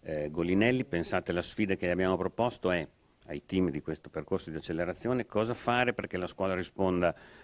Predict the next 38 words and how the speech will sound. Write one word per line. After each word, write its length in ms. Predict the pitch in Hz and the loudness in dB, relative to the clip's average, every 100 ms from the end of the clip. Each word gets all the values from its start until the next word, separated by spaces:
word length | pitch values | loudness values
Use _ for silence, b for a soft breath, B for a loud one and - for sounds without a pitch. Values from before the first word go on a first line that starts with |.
| B | B
alle 560 | 98 98 95 87 85 - | 0 4 4 4 2 -2
sfide 320 | - - 92 | -8 -2 0
del 140 | 82 73 | 0 -2
futuro. 520 | 73 - 117 139 139 | -8 0 2 2 0
Sapete 380 | - 87 104 - | -6 -2 -2 -2
cosa 380 | 85 85 85 78 | -4 -2 -4 -4
sono 200 | 90 82 | -4 -2
venute, 240 | 82 76 - | -2 -6 -10
cosa 200 | 80 80 | -6 -2
è 20 | |
venuto 240 | 82 78 | -2 -4
fuori 260 | - 87 82 | -2 0 0
da 100 | 80 | 0
due 240 | 82 87 | 2 0
team? 280 | - 117 147 B B B B B B B _ | 4 4 4 B B B B B B B _
Prima 260 | 113 123 117 | 4 6 6
idea, 420 | 101 92 85 80 - _ _ _ - - _ _ | 6 6 6 2 -6 _ _ _ -14 -14 _ _
abbiamo 300 | - 92 104 | -2 2 4
i 40 | 101 | 6
nostri 280 | 123 - | 4 2
professori 680 | 92 85 82 - 104 117 127 | -6 -4 -6 -2 2 2 0
che 120 | - | -4
sono 540 | 87 95 101 92 87 _ - | -8 -2 0 0 -2 _ -8
oberati 580 | 85 82 87 101 - | -4 -2 -2 -4 -4
dagli 180 | 90 80 | -4 -4
aspetti 380 | 76 - 85 101 | -6 -8 -8 -4
burocratici. 720 | 87 80 - - - 69 - - - - | 0 -2 -4 -16 -20 -12 -12 -12 -20 -20
Pensate, 500 | - 165 - - - | -6 -4 -4 -6 -10
questo 260 | - 104 - | -8 -4 -2
è, 100 | 82 | -2
è 80 | - | -4
un 100 | 82 | -4
problema 360 | 90 98 123 | -2 0 -2
che 120 | - 87 | -2 0
loro 180 | 113 | 0
sentono 460 | 90 - 123 - 90 | 0 -4 -4 -2 -6
come 320 | - 113 107 - | -2 0 0 2
loro, 440 | 110 76 65 - | 0 0 -6 -12